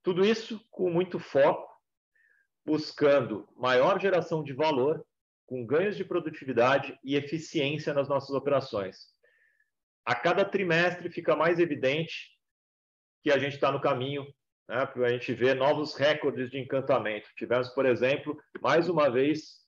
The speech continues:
o melhor nível de encantamento da história, né? O melhor nível de muito satisfeitos em um segundo trimestre da nossa história, o que nos sinaliza que estamos na direção correta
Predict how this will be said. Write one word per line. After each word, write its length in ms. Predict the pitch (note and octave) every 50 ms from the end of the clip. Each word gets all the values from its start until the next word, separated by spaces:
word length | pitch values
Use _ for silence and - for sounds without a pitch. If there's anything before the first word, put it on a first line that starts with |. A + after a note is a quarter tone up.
| _ _
o 80 | - B2+
melhor 460 | B2+ C#3 C#3 C3 C3 C#3 D#3 D#3+ D3+
nível 300 | D3+ D3+ C#3+ D3 D3+ C#3+
de 100 | D3 C#3+
encantamento 580 | C#3+ C#3 C3+ D3+ C#3 C#3 B2+ B2 C3+ C3+ C3+ -
da 80 | C#3 C3+
história, 480 | C3+ C3+ - - A#2+ A2+ A2 G2+ G2 F#2+
né? 80 | A2+
O 80 | A#2 A#2
melhor 320 | A#2 A2+ A#2+ B2+ C3+ B2+
nível 240 | C3+ C#3 B2+ C3+ C#3
de 100 | - A#2+
muito 200 | B2 C#3 C#3 -
satisfeitos 640 | - C#3 B2+ - - - - B2+ C3+ C#3+ C3+ - -
em 80 | C3+ C3
um 40 | B2+
segundo 380 | - - A2 A2 B2 C3 C#3
trimestre 680 | C3+ C#3 B2+ A#2 A#2 B2 C3 B2+ - - C#3 C3 C3 - _
da 120 | A#2+ A#2+
nossa 240 | A#2+ B2 B2 B2 C#3+
história, 480 | C3 - - - G2+ G2 G2 F#2+ F#2+ - _ _ _ - _ _ _ _ _
o 100 | - B2
que 160 | B2 - D#3+ D#3+
nos 160 | F3+ F3+ E3+
sinaliza 640 | - F#3 F#3+ F#3+ F3 D3+ E3 E3+ E3 F3+ E3+ E3+ - _ _ _ _ _
que 120 | - D#3+
estamos 340 | D3+ - - D3+ D3+ D3+ C#3+
na 80 | D#3 D3+
direção 420 | - D3+ D3 D3 D3+ - D#3+ D#3+
correta 460 | - F3 F3 D3 D3+ B2+ B2 - -